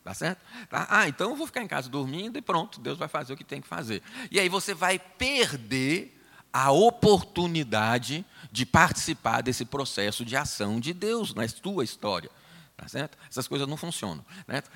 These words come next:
Se você quiser usar esse versículo pra ficar em casa dormindo, eu posso citar vários outros que estão em Provérbios dizendo que você tem que ir trabalhar, meu filho. Tá certo? Então, não tem jeito, né? Tá? Você, você, "Ah, eu acredito, eu tenho fé nesse." Então, você vai ter que acreditar no de Provérbios também.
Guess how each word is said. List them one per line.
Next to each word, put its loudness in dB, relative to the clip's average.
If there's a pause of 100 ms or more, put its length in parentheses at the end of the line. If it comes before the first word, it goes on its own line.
Se -10
você -2
quiser -2
usar 0
esse 0
versículo -6
pra -8
ficar -8
em -6
casa -8
dormindo, -6 (220)
eu -4
posso 0
citar -2
vários -4
outros -4
que -8
estão -8
em -8
Provérbios -2
dizendo -8
que -14
você -6
tem -8
que -10
ir -12
trabalhar, 0
meu -8
filho. -18 (320)
Tá -6
certo? 0
Então, 2
não -4
tem -8
jeito, -6 (320)
né? 6 (320)
Tá? 2
Você, -6
você, -4
"Ah, 6
eu 4
acredito, -4
eu -6
tenho -8
fé 0
nesse." 0
Então, -2
você -6
vai -2
ter 2
que 2
acreditar 2
no 0
de -6
Provérbios 0
também. -8